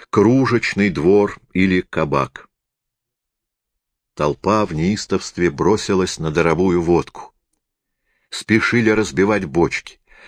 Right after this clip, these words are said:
черпали шапками, рукавицами, сапогами и перепились до того, что многие тут же задохлись от дыму. Пожар потух только к вечеру.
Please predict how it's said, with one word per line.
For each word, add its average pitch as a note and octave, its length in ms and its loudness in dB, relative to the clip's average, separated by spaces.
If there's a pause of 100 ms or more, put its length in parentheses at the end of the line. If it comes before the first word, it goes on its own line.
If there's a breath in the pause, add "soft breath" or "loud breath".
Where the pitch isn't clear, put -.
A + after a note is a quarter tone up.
черпали A2 580 0
шапками, G#2+ 640 -2
рукавицами, G2 840 -2
сапогами G#2+ 840 -2 (460)
и C3+ 200 2
перепились G#2 760 0
до E2 140 2
того, C3 320 0
что - 220 -2
многие B2 540 0
тут A#2+ 320 -2
же A2 220 -2
задохлись F#2+ 720 -2
от F2+ 220 -6
дыму. C#2+ 300 -4 (680)
Пожар F#3+ 380 2
потух F3+ 420 0
только D3+ 300 -2
к - 100 -10
вечеру. - 420 -2